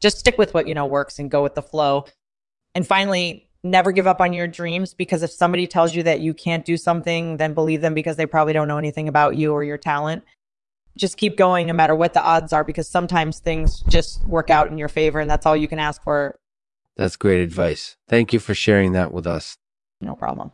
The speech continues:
Speaker 1: It was fun to chat with you, and I wish you the best of luck with your podcast.
Speaker 2: Thank you. It was great to chat with you, too.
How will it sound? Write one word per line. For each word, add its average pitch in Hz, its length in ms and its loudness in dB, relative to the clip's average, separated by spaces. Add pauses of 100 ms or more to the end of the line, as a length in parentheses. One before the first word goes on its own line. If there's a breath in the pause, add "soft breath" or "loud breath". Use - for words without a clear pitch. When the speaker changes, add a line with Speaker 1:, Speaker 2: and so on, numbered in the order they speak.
(120)
Speaker 1:
It 220 100 8
was 226 140 4
fun 233 280 -2
to 220 80 0
chat 214 340 0
with 190 180 -4
you, 180 220 2
and 170 100 0
I 165 60 0
wish 165 240 -4
you 175 60 -4
the 160 80 -6
best 151 260 0
of 151 100 -10
luck 147 220 -2
with 147 140 -6
your 143 100 -8
podcast. 156 680 -2 (600)
Speaker 2:
Thank 104 260 0
you. 95 140 4
It 92 60 4
was 87 180 -2
great 98 380 2
to 92 100 -6
chat 95 320 2
with 87 140 -4
you, 85 180 -2
too. 87 400 -2